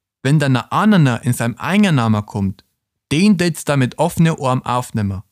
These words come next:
Kein Wunder, dass ihr nicht glauben könnt, wenn der euch bloß die Anerkennung vom anderen haben will und keiner die Anerkennung vom wahren Gott sucht. Denkt's nicht, dass ihr eng beim Vater angeklungen wird. Mose wird es da.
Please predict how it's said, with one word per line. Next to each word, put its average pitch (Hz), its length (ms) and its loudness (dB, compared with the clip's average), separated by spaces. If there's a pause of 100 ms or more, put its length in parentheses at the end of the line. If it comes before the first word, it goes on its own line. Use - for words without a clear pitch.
(920)
Kein 120 200 0
Wunder, 190 260 4
dass - 280 -4
ihr 131 80 4
nicht 117 220 2
glauben 113 320 -2
könnt, - 380 -2 (280)
wenn 120 140 2
der 127 140 -2
euch 143 220 0
bloß 170 380 0
die - 100 -18
Anerkennung 156 560 0
vom - 220 -6
anderen 156 360 2
haben 110 220 0
will 95 220 -6 (480)
und 123 300 -4
keiner 190 300 0
die - 200 -8
Anerkennung 170 540 0
vom 110 260 -2
wahren 131 300 0
Gott 131 260 -4
sucht. - 480 -10 (800)
Denkt's 240 360 2
nicht, 208 300 4
dass 147 180 0
ihr 175 120 -2
eng 170 200 0
beim 127 160 -2
Vater 180 400 -2
angeklungen 135 520 2
wird. 101 220 -6 (400)
Mose 147 400 4
wird 123 180 0
es 110 180 -4
da. 95 240 -6